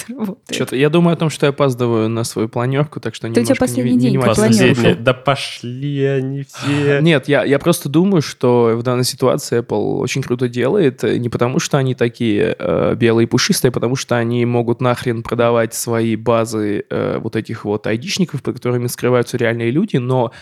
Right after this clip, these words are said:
Speaker 2: реальную инфу людей они продавать не будут. То есть, э,
Speaker 1: Это очень большая, большой репутационный риск
Speaker 3: Да, как
Speaker 1: для
Speaker 3: только
Speaker 1: Apple.
Speaker 3: это всплывёт, просто хана
Speaker 1: Для такой
Speaker 3: репутации.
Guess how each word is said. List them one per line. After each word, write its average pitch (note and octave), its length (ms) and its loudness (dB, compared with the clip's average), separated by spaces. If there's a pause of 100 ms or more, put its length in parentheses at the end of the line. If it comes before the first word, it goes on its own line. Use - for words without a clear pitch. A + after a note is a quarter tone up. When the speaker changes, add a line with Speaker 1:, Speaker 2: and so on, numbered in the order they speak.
(200)
Speaker 2:
реальную E3 360 0
инфу C3 200 -2
людей C3+ 220 2
они E3+ 120 2
продавать C3 460 2
не C#3 80 -4
будут. D#3 400 -2 (140)
То A#2+ 100 4
есть, - 300 -2
э, F#2+ 260 -4 (160)
Speaker 1:
Это - 160 0
очень G3+ 440 2
большая, F#3+ 520 0
большой F#3 320 0
репутационный F3 800 0
риск F3 120 0
Speaker 3:
Да, G2 160 4
как F#2 100 -4
Speaker 1:
для F3 100 2
Speaker 3:
только E3+ 180 2
Speaker 1:
Apple. E3 200 0
Speaker 3:
это B2+ 160 0
всплывёт, B2 640 0
просто A2 420 -4
хана - 580 -8
Speaker 1:
Для F3 140 0
такой F3+ 260 -4
Speaker 3:
репутации. F#3 40 0